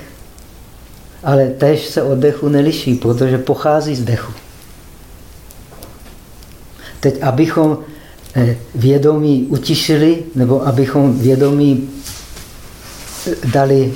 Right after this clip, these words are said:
schopnost moudrosti, my, eh, musíme pracovat na základě mentálního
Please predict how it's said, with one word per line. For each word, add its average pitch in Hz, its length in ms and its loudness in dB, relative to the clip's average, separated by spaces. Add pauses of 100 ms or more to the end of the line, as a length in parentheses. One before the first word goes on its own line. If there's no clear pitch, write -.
schopnost 139 640 0
moudrosti, 131 800 0 (2250)
my, 123 200 4 (380)
eh, 107 240 0 (300)
musíme 147 420 2
pracovat 135 680 0
na 135 120 2
základě 135 500 2
mentálního 139 800 2